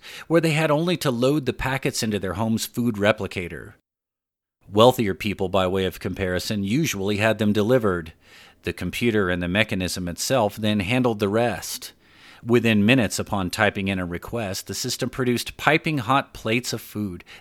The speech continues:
that tasted much like the real thing. Very nearly was.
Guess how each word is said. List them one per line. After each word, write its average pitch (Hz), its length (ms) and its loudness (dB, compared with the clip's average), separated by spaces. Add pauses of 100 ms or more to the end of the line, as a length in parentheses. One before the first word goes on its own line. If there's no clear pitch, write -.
that 113 120 0
tasted 156 400 0
much 151 320 2
like 123 180 -2
the 123 80 -2
real 139 240 2
thing. 120 540 0 (640)
Very 107 340 6
nearly 113 340 8
was. 120 640 4